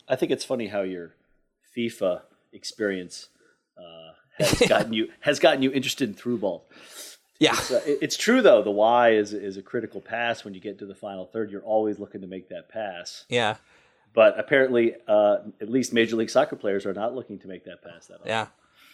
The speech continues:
Speaker 2: I, uh, whenever I play with Major League Soccer teams on fifa, I'm gonna stop doing it. Just try to fit
Speaker 1: <laughs>
Speaker 2: in.
Speaker 1: Let's just see what happens.
Speaker 2: See what happens. Um, <laughs> all right,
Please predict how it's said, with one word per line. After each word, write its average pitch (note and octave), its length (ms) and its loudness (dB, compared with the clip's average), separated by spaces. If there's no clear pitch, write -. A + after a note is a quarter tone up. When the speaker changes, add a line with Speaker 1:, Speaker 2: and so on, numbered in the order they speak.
Speaker 2:
I, A2+ 160 -6
uh, G#2+ 280 -6
whenever A#2+ 280 -4
I A2+ 40 0
play A2+ 140 -8
with A2 100 -6
Major G#2+ 220 -10
League G#2 140 -8
Soccer A2 260 -4
teams - 260 -16
on G#2+ 120 -14
fifa, - 360 -16
I'm G#2+ 120 -16
gonna A2+ 100 -16
stop - 240 -10
doing G#2+ 240 -12
it. - 160 -18
Just - 200 -2
try - 80 -8
to - 80 -14
fit - 120 -2
Speaker 1:
<laughs> - 20 -6
Speaker 2:
in. - 80 -12
Speaker 1:
Let's C#3+ 160 2
just C3 160 -6
see D3+ 100 0
what G#2+ 140 0
happens. G#2 440 -6
Speaker 2:
See - 160 -10
what G2+ 80 -6
happens. A2+ 420 -14
Um, G#2 420 -2
<laughs> - 180 -14
all - 180 -4
right, C#3 180 -10